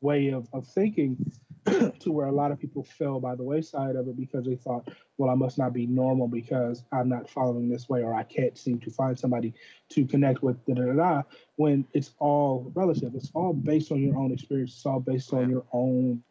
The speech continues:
Speaker 1: progression, and you should be, um, free and content and patient with yourself in order to achieve those things that you want, um, because they may not come easy, um,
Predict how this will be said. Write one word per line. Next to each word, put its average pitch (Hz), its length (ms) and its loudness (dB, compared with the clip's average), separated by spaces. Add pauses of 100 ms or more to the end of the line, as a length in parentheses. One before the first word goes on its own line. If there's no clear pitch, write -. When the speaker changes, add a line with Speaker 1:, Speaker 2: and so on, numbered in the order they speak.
Speaker 1:
progression, 127 680 0 (400)
and 123 340 0 (120)
you 135 260 2
should 135 300 -2
be, 120 420 0 (340)
um, 113 500 -2 (320)
free 135 400 2 (140)
and 123 260 -2
content 131 640 0
and 127 180 -2
patient 143 380 2
with 123 160 -6
yourself 127 500 -2 (300)
in 135 140 0
order 127 160 2
to 131 160 -2
achieve 127 260 0
those 123 180 -2
things 127 180 0
that 123 200 -4
you 123 60 -2
want, 165 280 -2 (380)
um, 131 340 2
because 139 380 2
they 135 140 2
may 135 220 4
not 147 280 0
come 160 180 0
easy, 131 480 2 (360)
um, 127 360 0